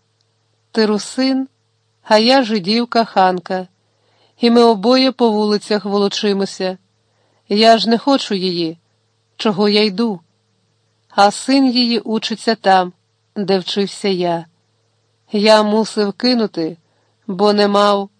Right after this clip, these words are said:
мами повії. А він ще не кинув? Музикант,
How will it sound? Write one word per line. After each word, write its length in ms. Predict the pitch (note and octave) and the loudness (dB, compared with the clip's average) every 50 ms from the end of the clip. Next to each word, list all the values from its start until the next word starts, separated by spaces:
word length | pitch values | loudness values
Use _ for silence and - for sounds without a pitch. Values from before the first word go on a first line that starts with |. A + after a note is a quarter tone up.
| _ _ - | _ _ -6
мами 380 | G3+ G3+ G3+ G3+ G3 G3 F#3+ | -2 0 2 2 2 0 -2
повії. 640 | F#3 - G#3+ G#3 F#3+ F#3+ G3 F3+ E3 D#3 D#3 D3 D3+ D3+ _ _ _ _ _ _ _ _ _ _ _ _ _ _ _ _ _ _ | -2 -2 -2 -2 -2 -2 -6 -6 -6 -6 -8 -10 -12 _ _ _ _ _ _ _ _ _ _ _ _ _ _ _ _ _ _ _
А 180 | - - G#3 G#3+ | 0 2 2 2
він 300 | G#3 A3 A#3 A3 G3 F#3 | 2 0 -2 -2 -2 -4
ще 320 | - - - - - G#3+ | -6 -6 -6 -2 -2 0
не 120 | G3+ G3 F#3 | 0 0 -2
кинув? 480 | - - B3 C4+ C4+ B3 F3+ E3 E3+ _ _ _ _ _ _ _ _ _ _ _ _ _ _ _ _ _ _ _ _ _ _ _ _ _ _ _ _ _ _ _ _ _ _ _ _ _ _ - | -2 -2 0 0 0 0 -2 -6 -8 _ _ _ _ _ _ _ _ _ _ _ _ _ _ _ _ _ _ _ _ _ _ _ _ _ _ _ _ _ _ _ _ _ _ _ _ _ _ -4
Музикант, 920 | A3 A#3 B3 A#3+ G#3+ A#3+ G#3+ - - G#3+ G#3+ G#3+ A3 A#3+ A#3+ - _ _ | 0 2 2 2 2 0 -2 2 2 4 4 4 2 -2 -6 -10 _ _